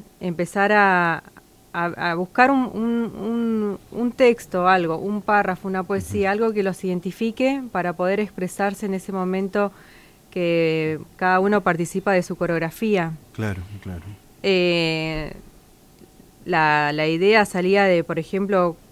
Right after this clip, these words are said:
Speaker 1: cuánto vale una vida en momentos o fragmentos
Speaker 2: Ujú.
Speaker 1: en, en uno de esos instantes, o cómo la vida pasa tan rápido y somos instantes también.
Speaker 2: Claro.
Speaker 1: Entonces, eh,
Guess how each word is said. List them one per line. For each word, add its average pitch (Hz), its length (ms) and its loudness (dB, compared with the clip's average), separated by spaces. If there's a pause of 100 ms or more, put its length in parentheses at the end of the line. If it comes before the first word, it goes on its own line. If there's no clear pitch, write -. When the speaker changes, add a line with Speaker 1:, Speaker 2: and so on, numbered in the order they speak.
(120)
Speaker 1:
cuánto 202 360 2
vale 208 180 4
una 190 220 2
vida 208 200 6
en 214 60 4
momentos 196 520 0
o 185 60 -6
fragmentos 170 840 -2
Speaker 2:
Ujú. 95 260 -8
Speaker 1:
en, 165 460 -6 (120)
en 170 240 -8
uno 185 200 -4
de 175 140 -2
esos 170 280 -10
instantes, 208 680 0 (540)
o 160 800 0 (2000)
cómo 233 300 4
la 202 140 8
vida 220 240 6
pasa 220 280 0
tan 226 220 2
rápido 240 580 4
y 185 160 -4
somos 220 380 -2
instantes 180 440 -4
también. 151 520 -6
Speaker 2:
Claro. - 200 -6
Speaker 1:
Entonces, 196 720 -4 (500)
eh, 175 760 -4